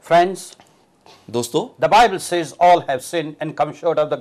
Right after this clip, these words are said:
Speaker 1: glory of God।
Speaker 2: खुदा का कलाम ये कहता है कि सब ने गुनाह किया और खुदा के जलाल से महरूम हो गए।
Speaker 1: And Romans six twenty-three says, "The wages of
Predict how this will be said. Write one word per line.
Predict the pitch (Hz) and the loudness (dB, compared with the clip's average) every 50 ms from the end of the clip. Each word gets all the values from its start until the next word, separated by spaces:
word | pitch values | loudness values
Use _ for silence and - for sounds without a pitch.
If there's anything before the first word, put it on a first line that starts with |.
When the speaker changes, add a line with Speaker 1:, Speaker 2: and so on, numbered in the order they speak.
| 123 | -6
Speaker 1:
glory | 143 151 139 131 131 | -6 -6 -6 -6 -6
of | 131 117 | -8 -8
God। | 110 120 135 120 113 95 - - | -6 -4 -4 -4 -4 -6 -8 -10
Speaker 2:
खुदा | - 127 135 135 | -4 -2 -2 -2
का | - 139 | -2 -2
कलाम | - 143 147 165 175 185 185 | 0 2 2 2 2 2 0
ये | 170 | -2
कहता | 160 156 156 156 160 165 | -2 0 -2 0 0 -2
है | 165 165 | -2 -2
कि | 160 185 | -4 -6
सब | 165 - - 262 254 240 | -6 -4 -4 -4 -4 -2
ने | 247 226 | -2 -2
गुनाह | - 170 160 160 160 | -2 -2 -2 -2 -2
किया | 156 - 147 165 151 | -4 -4 -4 -4 0
और | - 156 156 | 0 0 -2
खुदा | 151 - 156 151 165 170 | -2 -2 2 2 2 2
के | 160 170 160 | 2 0 -6
जलाल | 139 143 139 139 151 160 | -4 -2 0 2 2 0
से | 156 - 170 160 156 - _ _ _ - | 0 -2 -4 -6 -6 -8 _ _ _ -8
महरूम | 123 139 156 160 147 185 247 226 | -2 0 0 2 0 0 -2 -4
हो | 151 135 127 | -4 -4 -4
गए। | - 117 - - - _ _ 120 | -4 -6 -10 -12 -14 _ _ -8
Speaker 1:
And | 123 120 120 | -6 -4 0
Romans | 151 165 175 165 160 160 165 156 - - - 196 | 2 2 2 2 0 -4 -6 -8 -12 -10 -8 -8
six | 175 - - - | -8 -8 -10 -8
twenty-three | - 180 180 170 165 175 160 - - 170 156 156 - - | -4 -4 -4 -4 -4 -8 -12 -10 -8 -8 -8 -6 -6 -4
says, | 190 175 151 131 120 107 - - - - _ _ 104 135 | -2 -2 -2 -4 -6 -10 -14 -20 -20 -20 _ _ -4 -2
"The | 131 113 110 131 | -2 -2 -2 -2
wages | 156 175 180 180 - - 190 196 185 160 - | 0 0 0 -2 -4 -8 -10 -10 -8 -6 -6
of | 147 | -8